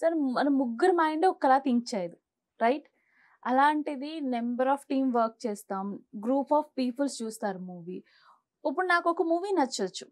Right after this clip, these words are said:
this is ఆపద్ బాంధవుడు, చిరంజీవి గారి మూవీ. అది నాకు చాలా ఇష్టమైన మూవీ,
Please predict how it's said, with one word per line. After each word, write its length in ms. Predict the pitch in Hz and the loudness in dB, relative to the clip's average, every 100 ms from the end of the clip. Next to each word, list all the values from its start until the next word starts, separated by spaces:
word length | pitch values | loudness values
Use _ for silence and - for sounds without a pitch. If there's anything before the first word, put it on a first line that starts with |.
| - _ _ 254 | -20 _ _ -10
this 100 | 254 | -6
is 100 | 285 - | -6 -2
ఆపద్ 360 | 247 254 294 240 | 4 6 6 4
బాంధవుడు, 420 | 254 233 214 185 | 4 4 2 -2
చిరంజీవి 520 | 190 254 233 254 254 240 | 0 0 2 2 2 0
గారి 180 | 220 | -2
మూవీ. 300 | 190 180 165 - _ _ _ | -4 -8 -12 -16 _ _ _
అది 140 | 208 247 | -4 0
నాకు 260 | 254 247 - - | 0 -2 -8 -2
చాలా 420 | - 220 285 320 | 2 4 6 6
ఇష్టమైన 440 | 294 - 247 202 | 2 0 -2 -2
మూవీ, 280 | 190 170 160 | -4 -8 -12